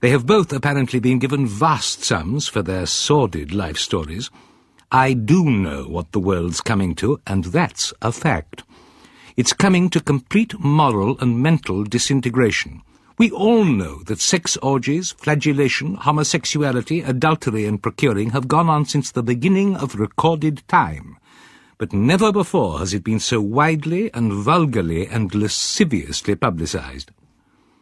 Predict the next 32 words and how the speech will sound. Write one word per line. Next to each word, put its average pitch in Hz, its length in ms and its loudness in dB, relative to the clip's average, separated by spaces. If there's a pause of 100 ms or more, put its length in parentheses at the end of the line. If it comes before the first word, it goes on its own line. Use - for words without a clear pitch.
(420)
Most 214 300 4
of 185 60 0
the 160 80 4
vulgarity 147 580 2
can, 156 240 0
as 135 140 0
usual, 156 320 0
be 123 100 0
blamed 135 300 0
on 131 100 2
the 127 100 0
press. 113 400 -4 (880)
The 117 60 -6
policy 202 420 4
of 127 100 0
leading 147 340 2
newspapers 135 600 0
has 120 120 -2
been 151 200 2
for 135 140 0
years 123 540 0
based 123 320 0
on 120 80 -2
a 113 60 -2
cynical 190 600 0
appeal 98 400 -2
to 95 100 -6
the 95 100 -4
lowest 110 520 0
in 98 100 -2
human 104 320 0
nature. 95 420 -4